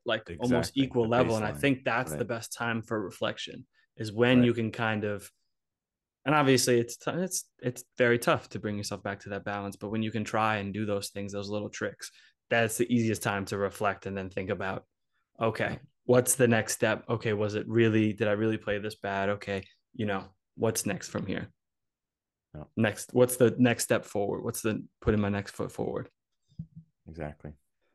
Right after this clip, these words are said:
Speaker 1: What a story, though, man. I mean, playing
Speaker 2: Yeah.
Speaker 1: in, in the highs, winning Icelandic Cups, you know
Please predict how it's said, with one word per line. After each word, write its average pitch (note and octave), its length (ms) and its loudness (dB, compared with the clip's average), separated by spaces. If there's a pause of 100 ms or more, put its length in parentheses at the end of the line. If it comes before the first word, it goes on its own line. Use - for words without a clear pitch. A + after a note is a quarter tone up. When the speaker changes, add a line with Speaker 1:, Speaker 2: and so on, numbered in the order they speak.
(120)
Speaker 1:
What G#3 80 8
a - 60 8
story, D3 360 10
though, A2 200 6
man. A2+ 240 6
I B2 60 8
mean, B2 280 8
playing C#3+ 400 6
Speaker 2:
Yeah. C3 60 6
Speaker 1:
in, B2 240 4
in A#2+ 500 -4 (520)
the A#2+ 200 -4
highs, A#2 400 0
winning A#2+ 640 2
Icelandic A2 540 -4
Cups, - 500 -8
you G#2+ 80 -6
know G2+ 320 -8